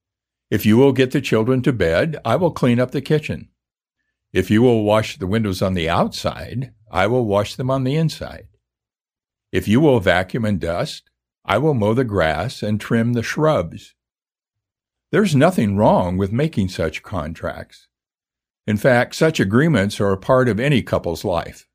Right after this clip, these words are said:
These agreements help us get things done by using our different abilities and interests to our mutual benefit.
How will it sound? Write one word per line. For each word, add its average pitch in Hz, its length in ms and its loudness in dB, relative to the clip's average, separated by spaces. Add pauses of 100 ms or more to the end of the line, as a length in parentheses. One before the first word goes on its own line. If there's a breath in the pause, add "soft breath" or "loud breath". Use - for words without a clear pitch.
(1040)
These 107 220 4
agreements 92 540 -2
help 120 220 0
us 117 120 -2
get 110 280 -2
things 123 340 0
done 90 360 0
by 101 140 2
using 110 420 2
our 95 160 0
different 107 340 -2
abilities 101 640 0
and 110 240 -2
interests 87 640 -4
to - 140 -4
our 82 140 2
mutual 82 440 -4
benefit. 98 600 -4